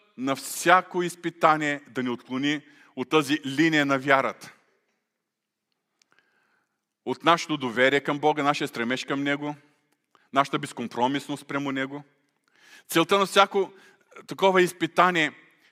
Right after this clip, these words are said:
е да можем да потегнем по другата линия, на естествения поглед, на естествения разум, да вземем нещата в свои ръце. Дори когато ни се струва нелогично да следваме Бога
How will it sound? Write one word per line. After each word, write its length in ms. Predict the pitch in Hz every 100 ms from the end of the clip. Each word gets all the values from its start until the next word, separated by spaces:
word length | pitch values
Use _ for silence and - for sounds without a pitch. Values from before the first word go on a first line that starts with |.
| _ -
е 80 |
да 120 | 147 156
можем 400 | 175 175 170 156
да 100 | 147
потегнем 400 | 151 180 175 170
по 120 | 156
другата 360 | 160 175 175
линия, 400 | 165 156 139 110
на 140 | 104 127
естествения 680 | 127 - 170 170 160 156
поглед, 340 | 139 139 117 117
на 60 |
естествения 500 | 123 - 170 175 165
разум, 280 | 151 139 117 - -
да 100 | 127
вземем 340 | 135 165 190 180
нещата 440 | 160 170 165 160
в 120 | 135
свои 340 | 127 139 156 151
ръце. 420 | 135 - 123 101 _ _ _ _ _ _ _ _ _ _ _ _ _ _ _ _ _ _ _ _ _ _ _ _ _ _ 101
Дори 280 | 139 220
когато 380 | 233 170 185 180
ни 60 | 170
се 120 | 151
струва 300 | - 165 165
нелогично 880 | 151 143 135 123 110 180 - 120 107 _ _ _ _ _ _ _ -
да 100 | 123
следваме 440 | 135 147 143 127
Бога 420 | 104 131 123 123